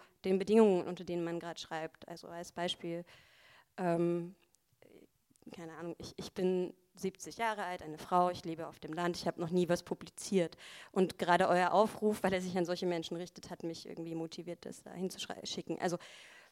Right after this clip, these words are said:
genau, das ist für uns wichtig. Und da kann man natürlich wieder sagen, ja, das produziert, produziert irgendwie neue Ausschlüsse oder wir wollen, dass Leute sich für uns nackig machen. Ich meine, das, das stimmt nicht, weil diese Viten geben wir nicht raus. Das sind nie, nicht die, die wir dann veröffentlichen.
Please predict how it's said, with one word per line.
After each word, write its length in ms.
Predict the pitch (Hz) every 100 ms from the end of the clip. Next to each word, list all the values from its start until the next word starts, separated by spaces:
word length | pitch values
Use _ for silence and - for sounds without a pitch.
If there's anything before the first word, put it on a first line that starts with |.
| _
genau, 200 | - 208
das 140 | 180 214
ist 120 | 226
für 120 | 269
uns 180 | 214 -
wichtig. 300 | 214 247 -
Und 80 | 196
da 60 |
kann 140 | 196 214
man 80 | 214
natürlich 320 | 208 247 -
wieder 180 | 247 240
sagen, 260 | 202 202
ja, 220 | 190 190 202
das 140 | 190
produziert, 440 | - - 233 - - -
produziert 460 | 214 196 - 233
irgendwie 180 | 190 202
neue 200 | 190 196
Ausschlüsse 420 | 202 - 220 214
oder 160 | 190 185
wir 120 | 190
wollen, 180 | 190 196
dass 140 | 202
Leute 220 | 196 190
sich 160 | 196 -
für 80 | 226
uns 140 | 220
nackig 320 | 185 185 196
machen. 220 | 190 180 196
Ich 100 | -
meine, 140 | 185
das, 220 | - -
das 280 | - 190 -
stimmt 320 | - - 240 -
nicht, 220 | 202 -
weil 140 | 190
diese 240 | 185 185 185
Viten 240 | 196 185
geben 220 | 180 196
wir 60 | 185
nicht 200 | 175 -
raus. 240 | 165 160
Das 140 | - -
sind 120 | -
nie, 180 | 190 190
nicht 220 | 202 -
die, 100 | 180
die 140 | 175
wir 80 | 170
dann 160 | 180 170
veröffentlichen. 720 | - - - - - - 196